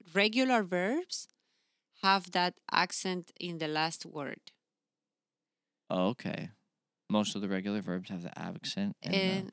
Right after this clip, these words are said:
Speaker 1: in the last
Speaker 2: in the future tense.
Speaker 1: in the future tense, in the last E. It's an
Speaker 2: Okay.
Speaker 1: E.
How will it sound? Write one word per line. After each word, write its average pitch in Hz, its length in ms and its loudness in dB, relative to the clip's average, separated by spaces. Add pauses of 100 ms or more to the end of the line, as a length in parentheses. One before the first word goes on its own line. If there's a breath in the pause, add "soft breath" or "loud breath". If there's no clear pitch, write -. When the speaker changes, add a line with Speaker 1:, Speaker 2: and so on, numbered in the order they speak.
(120)
Speaker 1:
in 190 140 -2
the 175 80 2
last 175 340 4
Speaker 2:
in 98 140 2
the 92 140 0
future - 480 2
tense. 87 720 -2
Speaker 1:
in 190 100 -2
the 180 100 2
future 196 280 -2
tense, 190 260 -2 (600 soft breath)
in 185 100 -8
the 185 100 4
last 175 320 2 (180)
E. 196 340 0 (880)
It's 196 240 -2
an 175 160 2
Speaker 2:
Okay. 175 100 -8
Speaker 1:
E. 165 300 -6